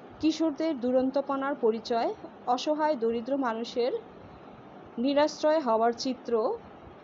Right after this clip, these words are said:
দরিদ্র অসহায় মানুষের প্রতি সহানুভূতি। তো মেয়েরা, তোমরা একটু বলো, আহ, এই যে গুরুত্বপূর্ণ বিষয়গুলো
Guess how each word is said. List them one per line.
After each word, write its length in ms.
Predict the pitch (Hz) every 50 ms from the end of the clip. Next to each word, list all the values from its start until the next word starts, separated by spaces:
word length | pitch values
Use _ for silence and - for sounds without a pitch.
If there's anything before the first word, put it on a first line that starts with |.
| 190 185
দরিদ্র 420 | 220 247 277 294 302 285 - 302
অসহায় 840 | 311 320 302 - - 208 220 - - 269 254 269 262 254 294 381 466 466 - - - - - - - - - -
মানুষের 480 | 233 240 233 254 277 - - 302 302 285 -
প্রতি 420 | 233 233 226 - 277 370 508 539
সহানুভূতি। 840 | - - 302 247 269 254 220 226 220 196 185 185 - - 156 135 127 143 - - - - - - - - - - - - - - - - - - - - - - - - - - - - - - - - - - - - - - - - - - -
তো 80 | 285 277 277 277 302 - -
মেয়েরা, 420 | 269 254 277 294 294 285 262 254 440 -
তোমরা 540 | - - 269 285 285 285 285 285 294 294 294 285 - - -
একটু 180 | - 262 - 330
বলো, 440 | 254 262 247 254 269 302 415 480 508 - - - - - - - - -
আহ, 440 | - 214 214 208 208 208 202 202 208 202 - -
এই 260 | 247 269 294 311 311
যে 240 | 302 330 330 330 320
গুরুত্বপূর্ণ 580 | 247 247 262 277 269 - 294 277 294 294 294
বিষয়গুলো 760 | 262 220 233 226 - 285 285 262 254 277 277 262 214 160 147